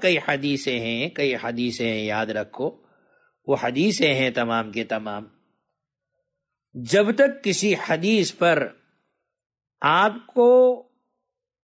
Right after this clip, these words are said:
یہ اس حدیث کے متعلق اس کا درجہ معلوم نہ ہو کہ یہ حدیث صحیح ہے یا غریب ہے یا یہ حدیث حسن ہے، سمجھے نا؟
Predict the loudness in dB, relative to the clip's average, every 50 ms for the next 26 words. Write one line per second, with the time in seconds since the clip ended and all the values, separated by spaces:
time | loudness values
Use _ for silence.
0 | _ _ _ _ _ _ -10 -8 -6 -4 -2 0 2 4 4 4 2 4 2 2
1 | 2 4 2 2 2 0 -4 -2 0 0 0 0 0 -2 -2 0 0 0 0 0
2 | -2 -2 -4 -6 -2 -2 -2 0 0 0 0 2 0 0 0 -2 -4 -2 -2 -2
3 | -4 -4 -6 -6 -4 -2 -2 0 0 -2 -2 -4 _ _ _ _ _ _ _ _
4 | _ _ _ _ _ _ _ -4 -2 0 2 2 2 2 2 2 2 2 0 -2
5 | -4 -2 -2 -2 -2 -2 -2 -2 -2 -2 -2 -2 -2 -4 -6 -8 _ _ -8 -6
6 | -4 -4 -2 0 0 0 2 2 2 0 0 0 0 -2 -2 -2 -2 -4 -6 -6
7 | -10 _ _ _ _ _ _ _ _ _ _ _ _ _ _ _ -4 0 2 2
8 | 2 2 2 0 -2 -2 -4 -4 -2 0 0 0 -2 -4 -4 -4 -2 0 0 0
9 | 2 2 0 0 0 0 0 0 -2 -6 -10 _ _ _ _ _ _ _ _ _
10 | _ _ _ _ _ _ _ -12 -10 -6 -2 0 2 2 2 2 0 -2